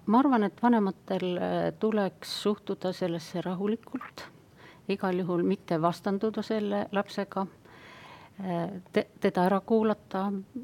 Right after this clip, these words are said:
püüda mõista, äh, et mille pärast, äh,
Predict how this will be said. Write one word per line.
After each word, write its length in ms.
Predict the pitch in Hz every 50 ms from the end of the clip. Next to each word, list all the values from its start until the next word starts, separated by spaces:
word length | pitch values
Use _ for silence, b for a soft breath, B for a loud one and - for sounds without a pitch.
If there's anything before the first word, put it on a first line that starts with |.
| 320 254 - 202 196 -
püüda 360 | 208 208 196 - 185 175 165 - -
mõista, 640 | 202 185 190 214 202 - - - - - 208 202 196 B B B B B B B B -
äh, 560 | 202 190 175 170 170 - - - - - - -
et 420 | - 196 185 - - - - - - - - - - - - 240 - -
mille 300 | 165 202 202 220 220 190
pärast, 600 | - - 190 185 185 185 - - - - - - - - - 185
äh, 500 | 180 170 165 165 165 160 156 160 -